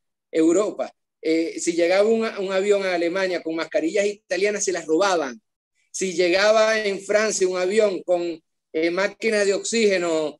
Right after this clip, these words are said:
eh, portuguesas, se las robaban. Entonces, la gran or-, eh,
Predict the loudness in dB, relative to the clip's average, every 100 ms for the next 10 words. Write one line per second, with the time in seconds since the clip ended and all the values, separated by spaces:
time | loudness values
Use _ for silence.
0 | _ _ 2 4 6 4 4 0 -2 0
1 | -2 0 2 4 4 0 0 0 2 2
2 | 2 2 -2 -6 -6 -6 -8 -2 0 2
3 | 2 2 2 0 -2 -6 -8